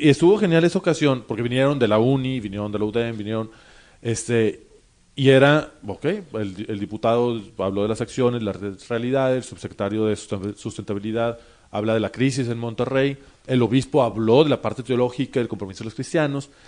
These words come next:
y estuvo genial porque al final nos preguntan, "Bueno, ¿y la iglesia qué está haciendo?". Híjole, yo con ganas de morderme la lengua, ¿por qué? Porque como católicos muchas veces podemos ser muy buenos para hacer reflexión,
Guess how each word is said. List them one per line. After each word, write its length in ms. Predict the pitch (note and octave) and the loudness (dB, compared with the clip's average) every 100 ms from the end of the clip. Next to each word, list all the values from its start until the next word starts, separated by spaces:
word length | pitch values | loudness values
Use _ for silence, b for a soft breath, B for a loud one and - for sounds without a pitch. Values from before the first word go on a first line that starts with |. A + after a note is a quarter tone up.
| b | b
y 60 | C3+ | -2
estuvo 200 | C3 E3 | 2 4
genial 240 | F3+ F3 | 4 2
porque 160 | D#3 B2 | 0 -4
al 60 | A2+ | -6
final 200 | A2+ A#2+ | -6 -8
nos 100 | A#2+ | -6
preguntan, 500 | C3 F3 G#3 D3 - | -4 -4 -4 -6 -2
"Bueno, 180 | C#3 C#3+ | 0 2
¿y 40 | C3 | 4
la 80 | |
iglesia 280 | C#3 E3 F3+ | 6 6 4
qué 60 | F3+ | 2
está 120 | F#3 | 0
haciendo?". 400 | E3+ F3 D#3 A2 - _ _ b b b b b _ - B B B B B B B B B B B B | 2 2 0 -4 -8 _ _ b b b b b _ -20 B B B B B B B B B B B B
Híjole, 340 | G2+ C#3+ A2+ F#2+ | -10 -6 -4 -2
yo 140 | G#2 - | -4 -4
con 120 | A#2+ | -2
ganas 200 | A2+ D#3 | 0 0
de 60 | D#3 | 2
morderme 420 | B2+ A2+ A#2 D#3 | 2 4 2 2
la 80 | D3+ | 2
lengua, 320 | D#3 C3 A#2+ | 2 0 -2
¿por 140 | A2 | -4
qué? 140 | - D#3+ | 0 0
Porque 260 | C3+ A2 | 0 -6
como 260 | - A2 G#2 | -6 -6 -4
católicos 480 | - A2 C#3 C#3+ C#3+ | -4 -2 -2 -2 -4
muchas 240 | C3 C#3+ | -4 -4
veces 200 | C3+ A#2 | -4 -6
podemos 320 | - A2+ A#2+ | -2 -2 -2
ser 100 | B2 | -6
muy 120 | B2 C3 | -6 -2
buenos 260 | B2+ B2 | -2 -2
para 100 | A2+ | -6
hacer 160 | F#2+ G#2 | -6 -6
reflexión, 580 | A2+ - - - C3+ | -6 -6 -6 -4 -4